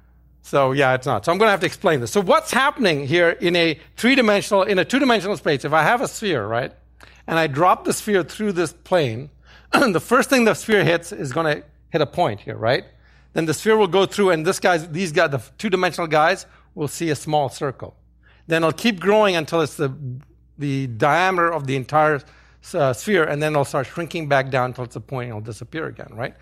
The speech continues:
So that's what a two-dimensional creature would see with a three-dimensional sphere. What if I had a four-dimensional sphere called a hypersphere? If I brought a hypersphere into our dimension, what would I see?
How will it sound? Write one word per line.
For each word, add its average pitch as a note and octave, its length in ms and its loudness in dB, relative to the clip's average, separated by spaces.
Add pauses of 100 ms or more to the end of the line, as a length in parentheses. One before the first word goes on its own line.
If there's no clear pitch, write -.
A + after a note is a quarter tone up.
(160)
So - 120 -8
that's F#3 320 0
what G#3+ 140 2
a F3+ 100 0
two-dimensional G#3+ 680 -2
creature C#3+ 260 -10
would C#3+ 140 -8
see D#3+ 100 -14
with C3 120 -6
a B2 60 -6
three-dimensional C3+ 600 -8
sphere. C#3+ 340 -8 (360)
What G#3 220 4
if C#4+ 120 2
I C4+ 100 4
had G3+ 320 4
a F3 140 -2
four-dimensional G3 760 0
sphere B2 400 -10 (360)
called D3 160 -2
a C#3+ 60 2
hypersphere? - 600 -4 (640)
If D3 120 -2
I E3+ 100 4
brought B3 260 4
a C4+ 40 6
hypersphere G#3+ 720 2
into A3 280 0
our F3+ 160 4
dimension, D#3+ 520 -4
what E3+ 180 0
would E3+ 100 2
I D3 100 2
see? C3+ 340 -10